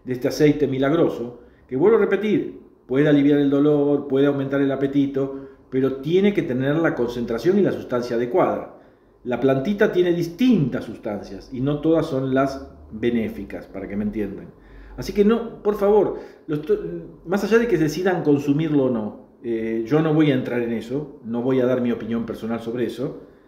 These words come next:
Sí reconozco que para epilepsia refractaria el aceite con cannabidiol es muy bueno.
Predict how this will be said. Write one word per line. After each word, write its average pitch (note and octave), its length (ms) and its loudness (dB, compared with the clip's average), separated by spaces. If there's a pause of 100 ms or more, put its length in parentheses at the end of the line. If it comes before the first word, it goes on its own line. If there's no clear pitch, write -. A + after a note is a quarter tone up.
(300)
Sí A3+ 240 2
reconozco F#3+ 580 4
que D3 100 0
para B2+ 200 0
epilepsia C3 560 -2
refractaria D3 760 0
el A2+ 140 -4
aceite C#3 540 -2
con C3+ 260 -2
cannabidiol D3+ 1080 4
es - 260 -16 (100)
muy B2 300 -2
bueno. C#3+ 480 0